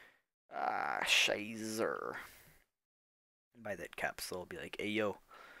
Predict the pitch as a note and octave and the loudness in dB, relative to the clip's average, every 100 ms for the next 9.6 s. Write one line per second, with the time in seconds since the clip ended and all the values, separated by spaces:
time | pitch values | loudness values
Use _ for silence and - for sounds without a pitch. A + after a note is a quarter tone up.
0 | - _ F#2+ G2 G2+ G2 F#2+ G2 G#2+ G#2 | -20 _ -10 -6 -4 -2 -2 -2 -2 -2
1 | G2+ G#2+ G#2+ - G2 - - - A2 A2 | 0 0 -2 4 4 4 -2 -2 2 2
2 | G#2 G#2+ - - - - A#2+ A#2+ A#2 G#2 | 4 2 -2 2 2 6 6 6 2 2
3 | G#2+ A2 - - - - - - - _ | 2 2 -2 -6 -6 -14 -20 -20 -20 _
4 | _ _ _ _ _ _ - - - - | _ _ _ _ _ _ -16 -16 -14 -4
5 | C2+ - D#3 D#3 C3+ A2+ A#2 A2+ A2+ G2+ | 0 0 0 8 10 12 8 6 2 2
6 | - G#2 G2+ - - - - - G#2+ A2 | -2 -6 -6 -10 -10 -14 -4 4 6 6
7 | A#2 G#2+ G#2+ - F#2+ _ - - C3 A#2+ | 4 0 0 -4 -8 _ -6 2 4 6
8 | A#2 A2+ A2 A2 G#2+ G#2+ G2 - - A#3 | 8 8 8 0 -4 -6 -8 -8 0 0
9 | C4+ - D#3 - - | 2 6 6 4 -8